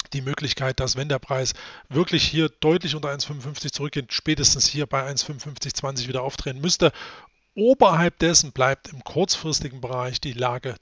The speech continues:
durchweg bullisch. Also das Währungspaar hier auf jeden Fall eher in dieser Montur hier unterwegs. Plan B wäre, wenn wir wirklich zurückkommen, dass er sich hier fangen muss. Eins fünfundfünfzig zwanzig, eins fünfundfünfzig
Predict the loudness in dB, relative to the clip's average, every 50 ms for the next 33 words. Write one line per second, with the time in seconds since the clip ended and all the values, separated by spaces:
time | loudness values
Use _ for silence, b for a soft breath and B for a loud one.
0 | _ -6 -6 -4 -4 -4 -6 -6 -8 _ -10 -8 -8 -8 -12 -16 _ _ _ _
1 | 0 0 0 0 0 -4 -6 -8 -6 -8 -8 -6 -8 -8 -8 -6 -6 -6 -6 -6
2 | -10 -14 -10 -10 -10 -8 -6 -8 -8 -8 B B B B B B B -16 -14 -12
3 | -10 -10 -10 -10 -8 -6 -6 -6 -6 -8 _ _ _ _ _ -12 -10 -8 -8 -8
4 | -10 -10 -10 -8 -6 -8 -8 -10 _ b b b b b b b b b b -16
5 | -10 -10 -10 -10 -10 -10 -10 -6 -6 -4 -4 -4 -6 -6 -8 -6 -6 -6 -2 -2
6 | -2 -2 0 0 -2 -2 -2 -6 _ _ _ _ _ b b b b b b b
7 | b b b b b _ _ _ _ _ _ _ _ _ _ _ -8 -4 -4 -4
8 | -4 -6 -6 -8 -6 -6 -4 -2 -2 -2 -2 -2 -4 -6 -8 -10 -10 -12 -12 -12
9 | -14 -14 -14 -10 -10 -10 -10 -10 -12 -12 -14 -16 -16 -14 -12 -12 -10 -8 -8 -6
10 | -4 -4 -2 -2 -2 -4 -4 -4 -6 -6 -6 -4 -2 0 0 2 2 0 -2 -2
11 | -4 -2 -2 -2 -2 -4 -4 -4 -6 -12 -12 -12 -14 -14 -14 -10 -8 -8 -8 -4
12 | -4 -4 -4 -4 -6 -6 -6 -8 -8 -8 -10 -10 -10 -10 -12 -12 -16 -14 -14 -14
13 | -14 -14 -10 -8 -8 -8 -8 -10 -12